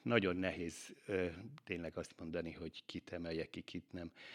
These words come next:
Neves énekesek is voltak rendezvényeinken, ami nagyon fontos, hogy nevezetes évfordulókon, ami nemzeti ünnep, vagy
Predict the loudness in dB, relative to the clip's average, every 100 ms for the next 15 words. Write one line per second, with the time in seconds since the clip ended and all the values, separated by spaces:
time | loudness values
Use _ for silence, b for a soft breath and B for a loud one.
0 | B -8 -2 4 6 6 6 6 6 4
1 | 2 0 0 2 2 4 4 6 4 0
2 | 4 4 6 4 6 6 6 4 4 4
3 | 4 2 B B B B 0 6 6 6
4 | 4 0 -2 0 -2 0 0 -2 -12 -8
5 | -2 4 4 6 2 2 2 4 4 4
6 | -2 0 2 2 0 0 0 0 -2 B
7 | B B B _ -4 0 0 0 -4 -10
8 | -8 0 4 4 4 2 2 0 0 0
9 | -2 -4 -6 -6 -6 -10